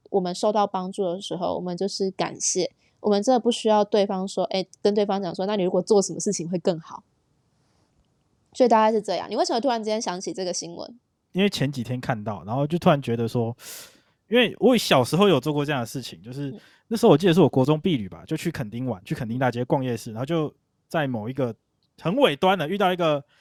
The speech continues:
Speaker 2: 身障的伯伯，然后他就卖口香糖啊，卖一些面子，卖一些有的没的、哩哩扣扣的东西啊，我就拿了两百块给他，
Speaker 1: 嗯。
Speaker 2: 我只拿了两条口香糖，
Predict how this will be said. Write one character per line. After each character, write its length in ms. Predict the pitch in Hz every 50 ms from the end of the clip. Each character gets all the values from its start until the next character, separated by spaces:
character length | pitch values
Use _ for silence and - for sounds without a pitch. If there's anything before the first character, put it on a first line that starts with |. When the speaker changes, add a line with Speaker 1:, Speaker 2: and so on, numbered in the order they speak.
| _ _
Speaker 2:
身 220 | - - 190 180 185
障 180 | - 190 170
的 100 | 147 139
伯 180 | - - 107 104
伯， 140 | _ 131 123 120 120
然 120 | 117 117 117
后 60 | 127
他 160 | 139 151 156
就 180 | 151 170 160 151
卖 200 | 151 165 160 151
口 180 | - 131 123 110
香 180 | - 135 139
糖 180 | 151 160 135 110
啊， 140 | 101 104 107
卖 160 | 123 135 131
一 60 | 131
些 320 | 123 135 127 120 120 123 _ _ _ _ _ _ _ _
面 260 | 156 160 147 123 117
子， 180 | - - 101 101
卖 180 | 123 135 143
一 20 | 131
些 120 | - 147
有 60 | 135
的 200 | 120 113 117 117
没 140 | 107 101 92
的、 60 | 98
哩 100 | 104 113
哩 100 | 113 123
扣 120 | - 156 143
扣 140 | - 127
的 60 | 107 101
东 180 | 107 107 110
西 160 | - - 107 110
啊， 140 | _ 151 175
我 140 | 165 139
就 160 | - - 170 160
拿 200 | 143 123 120 123
了 80 | 123
两 160 | 117 120 127
百 140 | 139 - 110
块 160 | - - 143
给 140 | 127 - 92
他， 240 | - - 110 101 101 _ _
Speaker 1:
嗯。 260 | - 220 208 196 202 220
Speaker 2:
我 100 | - 147
只 120 | 151 147 127
拿 140 | 117 113 117
了 80 | 123
两 140 | 117 104 95
条 160 | _ 107 107
口 180 | - - 123 107
香 180 | - 123 120
糖， 160 | 127 - 110